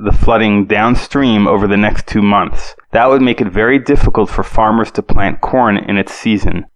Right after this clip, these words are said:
Reuters quotes Nebraska farmer Ryan Sonderup as follows, "If we had straight sunshine now until May and June, maybe it can be done, but I don't see how that soil gets back with expected rainfall."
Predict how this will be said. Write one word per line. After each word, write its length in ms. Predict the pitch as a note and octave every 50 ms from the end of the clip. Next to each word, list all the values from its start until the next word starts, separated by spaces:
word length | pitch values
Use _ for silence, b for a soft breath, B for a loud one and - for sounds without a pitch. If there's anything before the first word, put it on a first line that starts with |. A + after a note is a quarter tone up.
| _ _ _ _ _ _ _ _ _ -
Reuters 480 | A2+ A2 B2 C3 C#3 D3+ D3 C#3 - -
quotes 340 | - - B2 A#2 - -
Nebraska 560 | A2+ G2+ F#2 A2 A2+ A2 A2+ A#2+ B2 - A#2 A2
farmer 540 | - - A2+ A2 A2+ A2 A2 A2 A2 - -
Ryan 420 | - G#2 G2+ G#2+ A2+ A#2 A#2 A#2 A2
Sonderup 680 | - - - B2 A#2 A#2+ A#2 G#2 F#2+ F2+ F2+ F2+ -
as 140 | F#2+ F#2+ -
follows, 720 | - - G2+ G2 G2 G2 - - - - - - - - _ _ _ _ _
"If 160 | - A#2+ -
we 100 | A2+ A2+
had 180 | A2 G#2+ G#2 -
straight 400 | - - - B2+ B2 C3 C3+ -
sunshine 640 | - - C3 B2+ C3+ - - - A2 G2 F#2+ F#2+ F#2
now 340 | F#2 F#2+ G#2 A2 A#2+ A#2 -
until 300 | A#2 G#2+ - - G#2+ G#2
May 260 | G2+ G#2 G#2 A2 A2
and 160 | G#2 G2 F2+
June, 480 | F2+ G2 G#2 A2 A#2 B2 C3 D3 C#3 - -
maybe 340 | A#2 A2+ A2+ A#2+ A#2 A#2+ A#2
it 80 | A2
can 160 | - - G#2+
be 140 | G2+ G2+ F#2+
done, 460 | F#2 A2 G#2+ G#2 F#2 E2+ E2 - - B B B B
but 180 | G#2 G2+ G2+ G2+
I 120 | G#2 A#2
don't 180 | B2 B2+ B2 A#2+
see 240 | - - - C3 B2
how 160 | A2+ A2+ G#2
that 200 | G#2 G2+ F#2+ -
soil 360 | - - - A#2 A#2 A2+ G#2+
gets 240 | F#2+ A2 G2+ - -
back 380 | - - G#2 G2+ G2+ - - -
with 100 | F#2+ F#2
expected 520 | - - - - - G2 - - G#2 F2+
rainfall." 720 | F2+ F2+ F#2 F#2+ F#2 - - - - - - - -